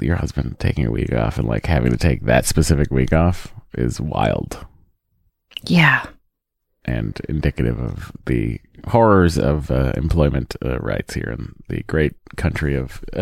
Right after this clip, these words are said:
Speaker 1: America.
Speaker 2: Mm-hmm.
Speaker 1: But otherwise, uh, congrats on the, on the five-month-old,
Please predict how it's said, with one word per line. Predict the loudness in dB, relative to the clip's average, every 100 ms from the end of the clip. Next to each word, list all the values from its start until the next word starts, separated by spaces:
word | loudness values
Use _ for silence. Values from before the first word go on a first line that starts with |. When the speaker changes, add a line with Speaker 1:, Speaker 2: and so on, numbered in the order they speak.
| 2
Speaker 1:
America. | 4 4 4 4 0 -4 -6 -4
Speaker 2:
Mm-hmm. | 0 0 -2 0 0 -2 -14 -16 -16 -18 -16 -14 -14 -18 -18 -18 -18 0
Speaker 1:
But | 6
otherwise, | 8 8 8 8 8 6 4 2
uh, | 4 6 8 8 8 8 6 2 -12 -20 -20 -20 _ -20 -20 -20 -20 -20 -20 _ _ _ -18 -14
congrats | -4 2 2 4 4
on | 4 4
the, | 4
on | 4 2
the |
five-month-old, | 4 4 6 4 2 2 2 0